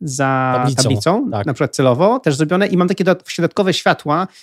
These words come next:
Speaker 1: które podświetlają mnie tylko trochę, e, tak żeby było to światło takie ciepłe, że jestem trochę ciemny, ale nie aż tak bardzo cie-, ale nie, też nie jestem za jasny na przykład, nie?
Speaker 2: Mhm.
Speaker 1: Ja tylko, ale mam światło też takie duże, mocne, jasne,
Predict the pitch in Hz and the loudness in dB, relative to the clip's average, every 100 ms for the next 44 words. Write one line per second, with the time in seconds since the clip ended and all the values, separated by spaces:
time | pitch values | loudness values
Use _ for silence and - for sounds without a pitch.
0 | _ - 165 165 - - 175 170 165 156 | _ -4 -2 -2 -4 0 2 2 2 -2
1 | - 175 - 147 180 196 _ _ - 156 | 0 0 2 0 -2 -6 _ _ -2 0
2 | 151 - 165 202 190 202 190 190 - - | 0 0 0 0 2 4 4 0 -6 -10
3 | 190 - - 165 135 123 160 220 214 185 | -12 -8 -2 0 2 2 0 0 0 0
4 | - - 139 208 254 233 220 180 196 170 | -2 0 0 2 2 4 4 2 2 2
5 | 131 127 139 151 156 185 185 - 165 190 | 2 -2 -2 0 2 4 2 -2 -6 -2
6 | - 175 165 180 170 143 - 117 101 - | 0 0 2 2 4 4 2 -2 -4 -8
7 | - 113 135 190 - 160 160 185 - - | -10 -4 -2 -2 -4 -4 -2 -2 0 0
8 | 208 - 190 - - 160 175 202 202 196 | 2 2 2 2 2 4 4 2 0 -2
9 | 180 165 - 143 160 160 170 165 147 139 | -2 -2 -2 0 4 4 4 2 0 0
10 | 139 143 175 - 127 170 | 2 2 2 0 -6 -6